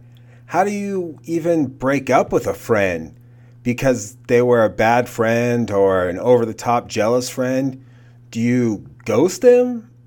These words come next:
Do you have a sit down and talk to them? What do you do when you have a bad friend and you finally realize that as an adult, it's kinda time to cut ties with them? I just wanna know what you do.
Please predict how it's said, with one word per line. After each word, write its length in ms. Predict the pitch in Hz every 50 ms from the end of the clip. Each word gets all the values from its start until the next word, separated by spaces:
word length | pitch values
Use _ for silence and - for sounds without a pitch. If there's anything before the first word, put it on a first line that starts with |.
| - -
Do 80 | - 131
you 200 | 127 123 123 117
have 260 | 104 120 127 123 113
a 180 | 113 107 104 101 -
sit 260 | - - 151 156 151
down 240 | 175 156 156 139 120
and 100 | 117 -
talk 320 | - 139 143 180 190 -
to 180 | - 185 190 202
them? 380 | 202 208 214 214 214 214 196 - - - - - - - - -
What 160 | - 143 185 214
do 80 | 247
you 100 | 254 233
do 540 | - - - 151 180 180 156 117 98 87 - - - - - -
when 160 | 117 120 120
you 220 | 120 117 113 107
have 340 | - 117 123 123 120 120 117
a 140 | 110 113 113
bad 360 | 104 110 120 120 123 123 120
friend 560 | - - - 123 120 117 117 110 107 101 - - - - - - - - -
and 120 | 101 107
you 80 | 107 101
finally 400 | - - 143 143 147 139 131 123
realize 540 | 117 123 131 127 120 117 110 107 107 101
that 160 | 101 110 107 98
as 240 | 110 110 107 101
an 80 | 107 107
adult, 480 | 104 101 - 123 117 113 113 110 101 101
it's 220 | 101 98 - -
kinda 340 | - 123 110 107 104 98 98
time 500 | 95 - - 120 120 113 110 107 104 98
to 300 | - - 107 92 87 92 -
cut 220 | - - 120 110 -
ties 320 | - 120 107 104 104 98
with 140 | 101 90 -
them? 280 | 98 87 80 76 - - - - - -
I 100 | - 117
just 140 | 135 165 -
wanna 160 | 202 190 185
know 160 | 180 185 180 165
what 160 | 170 170 156
you 100 | 165 160
do. 320 | 165 190 220 180 - -